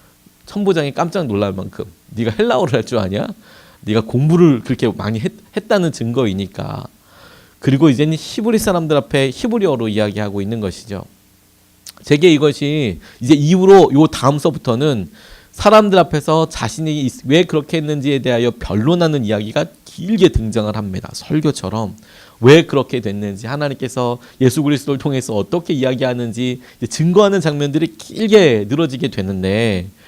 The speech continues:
그런데 주님께서 이 상황을 가만히 보십시오. 지금 이때가 복음을 전할 수 있는 적당한 때인가? 자기를 때려 죽이려고 했던 사람들 앞에 내가 잠깐만 어-,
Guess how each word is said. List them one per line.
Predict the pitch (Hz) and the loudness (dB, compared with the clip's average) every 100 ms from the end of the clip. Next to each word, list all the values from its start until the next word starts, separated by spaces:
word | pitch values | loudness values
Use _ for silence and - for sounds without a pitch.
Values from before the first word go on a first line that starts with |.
| - - - _ | -20 -20 -20 _
그런데 | - - 170 190 196 156 | -8 4 4 6 4 2
주님께서 | - 156 175 135 117 160 139 98 101 _ - - | 0 -4 -2 -4 -2 2 2 0 -4 _ -20 -6
이 | 165 | 0
상황을 | 190 247 226 226 | 2 2 2 0
가만히 | - 135 147 147 | -2 0 0 0
보십시오. | - 120 110 104 107 104 175 180 - _ _ _ | -2 -2 -2 -4 -4 -2 -4 -8 -14 _ _ _
지금 | - 165 185 147 | 2 4 4 2
이때가 | - 147 139 180 - - _ | 0 0 2 -2 -4 -12 _
복음을 | - 143 160 160 151 | 0 2 2 2 -2
전할 | 127 139 139 | 0 0 0
수 | 139 | -2
있는 | 127 131 160 120 - | -4 -2 -2 -2 -8
적당한 | - - - 175 147 | -12 -12 -4 -2 -4
때인가? | - 185 104 98 98 87 87 104 _ _ _ _ _ _ _ - - _ | 0 0 2 -4 -4 -6 -10 -14 _ _ _ _ _ _ _ -20 -20 _
자기를 | - 120 139 170 180 170 | -4 0 4 6 6 4
때려 | - 226 | 4 6
죽이려고 | - 147 175 180 143 | 4 -2 2 2 2
했던 | 156 - 143 | 0 0 2
사람들 | 180 185 175 151 | 2 2 2 0
앞에 | 120 - 127 131 143 101 85 _ _ _ | 0 -2 0 2 0 -2 -6 _ _ _
내가 | 117 131 | 2 2
잠깐만 | 127 120 147 160 160 | 2 -2 2 2 2
어-, | 127 110 | 2 0